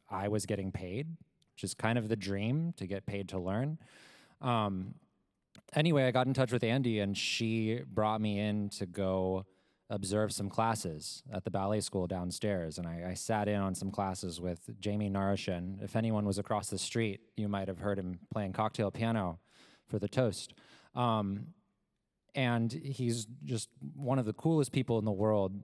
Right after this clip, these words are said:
and also an incredible improviser. And after three days, I was pretty sure that this was not the job for me, actually. <laughs> It's, uh, improvising is not really my bag. I'm getting a little better, but he passed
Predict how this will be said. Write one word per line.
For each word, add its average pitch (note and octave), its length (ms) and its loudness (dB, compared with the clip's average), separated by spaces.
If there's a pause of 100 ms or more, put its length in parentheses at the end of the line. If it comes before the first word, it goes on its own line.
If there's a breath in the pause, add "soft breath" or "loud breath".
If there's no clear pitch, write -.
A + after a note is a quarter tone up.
(100)
and G#2 180 0
also G2 420 2
an F#2 220 -4
incredible G#2 720 0
improviser. F2 720 -2 (480 soft breath)
And G#2+ 200 0
after A2 260 2
three C3 260 2
days, A2 540 2 (440 soft breath)
I A2 60 0
was A2+ 100 2
pretty A#2+ 180 2
sure A#2 200 2
that G#2 80 0
this G2+ 140 0
was G2 140 -4
not F#2+ 300 -2
the F#2 60 -4
job F#2+ 300 -2
for F2+ 100 -4
me, E2+ 220 -6 (180)
actually. G2 640 -2
<laughs> - 40 -12
It's, A#2+ 180 -6
uh, G#2 240 -2 (340 loud breath)
improvising C3 540 2
is G#2 120 -2
not A#2 200 4
really A#2 200 2
my G#2 160 0
bag. G2 380 0 (800 soft breath)
I'm C3+ 120 0
getting C#3 240 4
a C3 60 4
little A#2 200 4
better, G2 340 0 (440 soft breath)
but A2 320 0 (300)
he C3+ 340 -2
passed A2+ 640 0